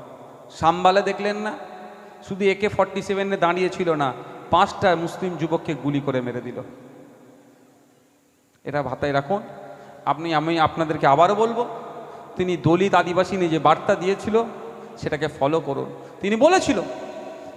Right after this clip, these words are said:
যে জঙ্গল থেকে, জল জমি জঙ্গলের স্বাভাবিক অধিকার আদিবাসীদের, সেটাও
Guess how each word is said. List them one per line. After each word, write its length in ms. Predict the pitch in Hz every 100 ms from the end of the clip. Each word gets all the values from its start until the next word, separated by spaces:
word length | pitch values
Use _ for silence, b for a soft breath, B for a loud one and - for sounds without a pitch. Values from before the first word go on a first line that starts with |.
| -
যে 80 | 151
জঙ্গল 460 | 170 202 233 240
থেকে, 360 | 226 214 190 147
জল 240 | 151 208 226
জমি 220 | 220 220
জঙ্গলের 460 | 190 196 196 196 160
স্বাভাবিক 500 | - 185 214 220 202
অধিকার 320 | 185 196 170
আদিবাসীদের, 520 | 165 185 180 190 160 131 -
সেটাও 260 | 160 175